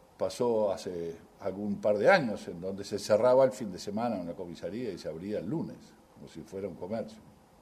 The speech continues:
Nosotros, la policía tiene que estar veinticuatro horas presente los siete días de la semana. Y por lo tanto eso implica tener más presencia policial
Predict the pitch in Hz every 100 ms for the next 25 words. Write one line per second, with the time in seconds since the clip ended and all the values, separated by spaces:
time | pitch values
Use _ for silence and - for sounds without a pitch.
0 | _ _ _ _ _ - - - - -
1 | 85 82 98 113 123 110 - - - -
2 | - - - - - - 87 90 92 85
3 | 117 131 - 101 113 135 - 110 143 -
4 | - - - 95 80 78 117 - 90 90
5 | 139 165 - - 92 - 107 95 - 190
6 | - - - - - - 110 98 85 90
7 | 92 95 95 - - - - 76 80 78
8 | 78 71 78 - - - - - - -
9 | - 85 98 104 107 107 120 117 147 87
10 | 95 107 139 - 85 98 117 - - -
11 | - 95 90 - 87 - 95 104 - 101
12 | 82 - 90